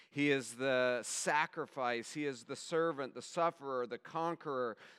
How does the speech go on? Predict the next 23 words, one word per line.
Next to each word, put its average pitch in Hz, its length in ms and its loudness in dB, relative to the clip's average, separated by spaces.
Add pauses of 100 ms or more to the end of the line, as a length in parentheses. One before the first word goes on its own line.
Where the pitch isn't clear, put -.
the 139 120 0
intercessor. 151 1040 -2
He 180 220 -2
is 180 200 0
the 139 140 -4
channel 170 600 0
of 123 140 -4
God's 147 380 0
grace 151 480 -4
to 143 160 -12
sinners. 123 680 -8 (380)
In 156 220 4
him, 190 580 2 (340)
in 110 160 -8
this 165 200 0
song, 165 580 0
the 110 120 -6
holiness 160 760 -2
and 104 100 -10
the 107 60 -8
mercy 127 540 -8
of 107 160 -12
God 123 480 0